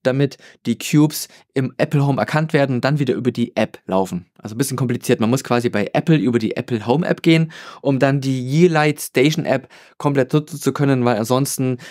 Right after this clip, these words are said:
die Cubes nicht erkannt werden und das hat einen einfachen Hintergrund. Die Cubes kommunizieren nicht nur mit Bluetooth, sondern auch mit W lan. Das heißt, wenn ich mich etwas weiter weg bewege,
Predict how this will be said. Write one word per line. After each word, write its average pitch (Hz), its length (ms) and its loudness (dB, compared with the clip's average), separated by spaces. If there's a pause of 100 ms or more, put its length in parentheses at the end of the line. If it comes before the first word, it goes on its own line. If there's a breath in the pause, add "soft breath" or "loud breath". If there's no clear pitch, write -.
(180 loud breath)
die 117 120 -2
Cubes - 300 2
nicht 127 160 -2
erkannt 165 380 -2
werden 143 320 2
und 110 100 0
das 113 140 -2
hat - 120 -4
einen 117 240 -2
einfachen 117 440 -2
Hintergrund. 135 560 2 (420 loud breath)
Die 120 80 -2
Cubes - 340 0
kommunizieren 135 560 2
nicht 143 220 2
nur 120 80 0
mit 98 160 -8
Bluetooth, 143 400 0
sondern 117 300 -4
auch - 120 -12
mit 123 220 -4
W 104 140 0
lan. 90 240 -4
Das - 180 -14
heißt, 120 320 0
wenn 113 100 -4
ich 117 80 -8
mich 110 160 -6
etwas 95 220 -4
weiter 139 220 0
weg 143 140 -2
bewege, 127 380 0